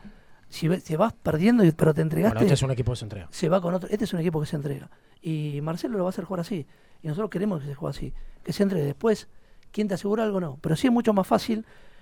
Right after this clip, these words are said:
Speaker 1: lograr cosas teniendo un club ordenado, teniendo un club con una base de crecimiento diferente que por obra de la casualidad. Eso también lo dije ayer. Eh, vos por obra de la casualidad podés jugar una final sin lugar a dudas.
Speaker 2: Hay
Speaker 1: Se ha
Speaker 2: muchos
Speaker 1: dado, creo
Speaker 2: ejemplos.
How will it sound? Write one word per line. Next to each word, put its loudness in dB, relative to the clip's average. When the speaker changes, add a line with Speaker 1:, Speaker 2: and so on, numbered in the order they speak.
Speaker 1:
lograr 2
cosas -6
teniendo -2
un -6
club -2
ordenado, -2
teniendo -4
un -6
club -4
con -6
una -6
base -6
de -6
crecimiento -6
diferente -2
que -6
por -4
obra 0
de -4
la -6
casualidad. -6
Eso -4
también -2
lo 0
dije -4
ayer. -8
Eh, -10
vos 4
por 2
obra 2
de 2
la -2
casualidad -2
podés -2
jugar 0
una 0
final -4
sin -8
lugar -2
a -2
dudas. -4
Speaker 2:
Hay -8
Speaker 1:
Se 2
ha 6
Speaker 2:
muchos 4
Speaker 1:
dado, -
creo -4
Speaker 2:
ejemplos. -12